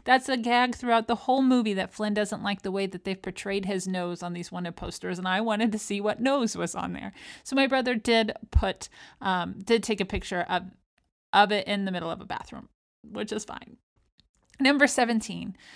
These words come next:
which then leads us to the song, I See the Light. So now it's the night of the lantern, when the lanterns are released. Flynn has found a boat, and he's gonna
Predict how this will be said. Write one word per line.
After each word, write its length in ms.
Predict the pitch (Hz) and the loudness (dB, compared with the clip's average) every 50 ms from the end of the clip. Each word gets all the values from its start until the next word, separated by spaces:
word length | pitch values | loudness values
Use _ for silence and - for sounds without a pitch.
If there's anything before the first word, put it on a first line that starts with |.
| - - - - - _ _ _ _ _ _ - | -20 -20 -20 -20 -20 _ _ _ _ _ _ -2
which 200 | 277 294 - - | -2 0 0 0
then 260 | - 302 311 302 302 | 2 4 4 4 6
leads 280 | 277 262 262 254 214 - | 4 4 4 4 2 2
us 180 | 226 214 - | 0 0 0
to 160 | - - 233 214 | -2 -4 -4 -2
the 80 | 208 | -2
song, 360 | 196 - - 190 180 185 185 | -2 0 0 2 2 0 0
I 60 | 180 180 | -2 -6
See 240 | - - - 185 | -6 -8 -8 -8
the 140 | 175 180 170 | -8 -8 -8
Light. 400 | 165 165 165 165 165 - - - | -8 -6 -6 -6 -6 -8 -10 -10
So 260 | - - - 220 208 | -6 -2 0 2 2
now 440 | 208 214 220 220 226 220 226 220 226 | 2 2 2 2 4 4 4 4 2
it's 280 | - - 208 196 - - | 2 0 -2 -2 -4 -4
the 140 | - 214 208 | 0 2 2
night 580 | 202 202 202 202 208 208 208 214 220 214 - - | 4 4 4 4 4 2 2 2 0 0 -2 -4
of 100 | - 196 185 | -6 -6 -4
the 80 | 196 | -4
lantern, 500 | 190 190 190 190 190 185 185 - 208 185 - | -4 -4 -4 -2 -2 -4 -4 -6 -8 -8 -4
when 180 | 202 190 190 | -2 -2 -2
the 60 | 185 185 | -2 -2
lanterns 480 | 185 185 185 180 - - 190 180 - | -2 -4 -4 -6 -6 -6 -6 -6 -4
are 100 | 180 175 | -4 -4
released. 580 | 170 180 175 165 180 175 175 175 170 - - - - - - - _ | -4 -6 -6 -6 -6 -6 -4 -4 -4 -6 -8 -10 -12 -20 -20 -20 _
Flynn 640 | _ - - - - 226 233 233 233 233 226 220 233 | _ -16 -10 -4 0 2 4 4 4 4 4 4 4
has 680 | 226 - - - 202 185 185 180 180 180 180 - - - - | 2 2 -2 -2 0 2 2 2 2 0 -2 -6 -8 -10 -10
found 400 | - - - 226 208 208 208 196 | -12 -4 0 2 2 4 2 2
a 60 | 190 185 | 0 -2
boat, 560 | 170 165 - 196 190 196 196 - - - - | -2 -2 0 0 2 2 0 -2 -6 -10 -8
and 280 | - 196 180 180 180 - - - - - - | -6 -4 -4 -4 -6 -8 -10 -14 -20 -18 -10
he's 220 | - 220 202 - | -8 -6 -6 -4
gonna 280 | - 208 190 185 185 180 | -4 -4 -2 -2 -2 -4